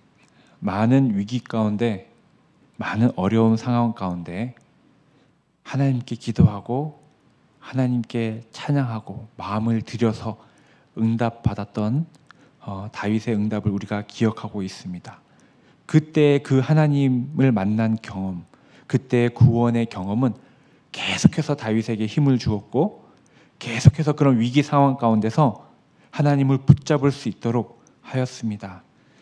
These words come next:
하나님, 우리는 힘들 때, 어려울 때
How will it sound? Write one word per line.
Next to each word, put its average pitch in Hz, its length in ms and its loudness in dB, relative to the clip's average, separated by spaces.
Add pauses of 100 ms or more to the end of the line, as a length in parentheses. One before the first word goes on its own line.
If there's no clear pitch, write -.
하나님, 123 520 0 (560)
우리는 131 580 4 (1900)
힘들 147 360 -2
때, 107 400 -10
어려울 104 380 -4
때 98 320 -12